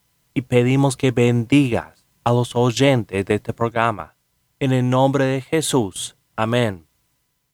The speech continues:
Queridos oyentes, hoy van a poder decir que han recibido una lección del idioma español dictada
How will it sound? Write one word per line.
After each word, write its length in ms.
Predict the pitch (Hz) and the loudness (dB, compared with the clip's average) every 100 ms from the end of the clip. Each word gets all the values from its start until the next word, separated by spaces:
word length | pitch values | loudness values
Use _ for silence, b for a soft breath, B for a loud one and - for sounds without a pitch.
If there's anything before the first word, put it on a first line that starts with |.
| _ _ _ _ _ _ _ - | _ _ _ _ _ _ _ -2
Queridos 540 | 123 127 123 117 - | 0 2 2 0 0
oyentes, 920 | 117 107 117 120 110 - 95 80 - | 0 0 0 0 -2 -2 -2 -2 -4
hoy 220 | 107 127 | -2 -2
van 260 | 123 131 139 | -2 -2 -2
a 80 | 131 | -4
poder 720 | - 117 110 120 139 123 101 | -2 -2 0 0 0 -2 -6
decir 800 | 101 95 - - 156 147 147 131 | -6 -6 -6 -6 -2 -2 -2 -6
que 160 | - 127 | -4 0
han 460 | 143 165 156 139 | 2 2 0 -4
recibido 1000 | 123 117 113 - 113 113 196 220 196 - - | 0 0 0 -2 -2 -2 -2 0 0 -2 -4
una 260 | 226 226 | -2 0
lección 720 | 170 131 120 - 165 180 180 | 2 0 -2 -6 -2 2 2
del 200 | 139 117 | 2 0
idioma 580 | 110 101 120 156 175 165 | 0 -4 0 0 2 0
español 800 | 160 - 151 147 147 147 127 135 b b _ | -4 -2 0 0 0 2 2 -2 b b _
dictada 760 | 165 139 _ 226 214 160 175 | -2 -2 _ -2 0 2 0